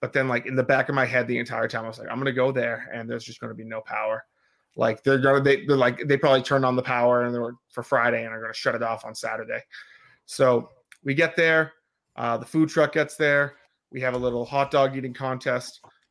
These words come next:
which was, you know, quick, quickly put together. It wasn't anything professionally done,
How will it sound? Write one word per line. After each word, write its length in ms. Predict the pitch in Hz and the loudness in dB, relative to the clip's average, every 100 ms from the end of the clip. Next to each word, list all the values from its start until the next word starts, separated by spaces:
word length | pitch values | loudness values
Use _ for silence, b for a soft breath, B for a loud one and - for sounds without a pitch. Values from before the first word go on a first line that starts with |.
| _ | _
which 340 | 127 120 - | -6 -6 -6
was, 500 | 127 123 117 113 113 - | -2 2 2 0 -6 -6
you 100 | 131 | -4
know, 180 | 110 - | -4 -8
quick, 220 | _ 190 - _ | _ -2 -2 _
quickly 320 | 202 190 139 | 0 2 0
put 200 | 135 123 | -2 -6
together. 320 | 113 113 113 | -4 -4 -2
It 80 | 110 | -2
wasn't 240 | 127 127 | -2 -2
anything 400 | 120 120 117 113 | -6 -6 -8 -10
professionally 560 | - 120 127 - 117 117 | -10 -4 -4 -4 -8 -8
done, 400 | 113 110 113 | -6 -8 -10